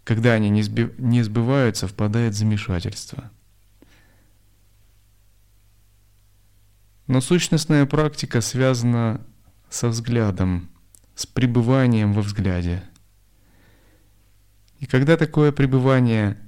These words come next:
открыто, внезапно вы видите, что у вас всё получается, как бы.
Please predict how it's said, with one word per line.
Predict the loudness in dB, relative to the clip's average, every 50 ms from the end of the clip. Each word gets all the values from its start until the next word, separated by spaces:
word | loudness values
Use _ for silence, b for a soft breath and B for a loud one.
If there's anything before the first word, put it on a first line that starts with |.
| -12 _
открыто, | -4 -4 -4 -2 0 0 0 0 0 0 0 -2 -2 -2 -6 -14 -20 _ _ _ _ _ _ _ _ _ _ _ _ _ _
внезапно | -2 2 4 4 4 4 4 2 2 2 2 2
вы | 2 2
видите, | 2 0 0 0 0 -2 -2 -2
что | -4 -4 -4 -2 -2 0
у | 0 0
вас | 0 0 0 -2
всё | -4 -4 0 2 2 2
получается, | 2 0 0 0 0 0 -2 -2 -2 -2 -4 -6 -8 -12 -12
как | -10 -10 -12 -10
бы. | -10 -12 -12